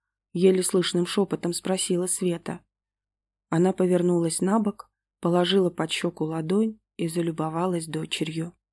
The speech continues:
Не похожая ни на саму Свету, голубоглазую крепкую брюнетку, ни на своего отца, кореглазого шатена,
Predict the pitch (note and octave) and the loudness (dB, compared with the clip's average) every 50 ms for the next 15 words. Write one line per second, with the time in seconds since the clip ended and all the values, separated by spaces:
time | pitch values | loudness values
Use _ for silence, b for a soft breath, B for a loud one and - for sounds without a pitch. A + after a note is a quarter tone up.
0 | _ _ _ _ _ _ _ _ _ _ _ _ _ _ _ _ _ _ _ _ | _ _ _ _ _ _ _ _ _ _ _ _ _ _ _ _ _ _ _ _
1 | _ _ - E3+ F3 F#3 - G3+ G3+ - - - G3+ F#3+ F3 F#3 F#3 F3+ F3+ F3+ | _ _ 0 2 2 4 4 4 2 2 4 6 6 6 6 6 6 6 6 6
2 | F3+ F3+ F3 E3+ E3 - - E3 E3 E3 F3+ G#3+ B3 - - - A3+ A3+ A3+ A3 | 4 4 4 2 2 2 2 2 4 4 6 4 4 4 4 6 8 10 10 10
3 | A3 A3 - G#3+ G#3+ A3 - _ - G3+ G#3 G#3 G#3 G3+ G3+ G#3 G3+ G3 G#3 G3+ | 8 6 4 2 2 2 -2 _ 0 4 6 6 6 8 8 6 6 8 8 8
4 | G3 G3 F#3 G3 G3 F#3+ - - - G3 F#3 - - - F#3+ F#3 F3 F#3+ G3+ G3 | 8 6 6 6 4 4 4 4 6 4 4 4 4 4 4 4 6 6 6 6
5 | F#3+ F#3+ F#3 F3+ - - - F3+ F3 F3+ _ _ _ _ _ _ _ _ - E3+ | 8 4 2 2 0 -2 0 0 0 -2 _ _ _ _ _ _ _ _ 2 6
6 | F#3 F#3+ F#3+ F#3 F3 - - E3+ F3 F3+ F3 F3 F3+ E3+ D#3+ D#3+ - - - - | 6 8 8 8 6 4 4 6 6 6 6 6 6 6 6 6 4 2 4 6
7 | E3+ F3 G#3 A3+ A3 - _ _ _ - - G#3 G#3 G#3+ G3 G#3 G#3 G3+ G3+ F#3+ | 6 6 6 4 2 -4 _ _ _ 4 6 8 8 8 8 10 8 10 8 8
8 | F3+ G3 F#3 F#3+ F#3 - - G3 F#3+ - - F#3+ F#3 F#3 F#3 F#3 F#3 G3 - | 6 6 4 2 2 4 4 2 4 6 4 6 6 6 4 0 -2 -4 -10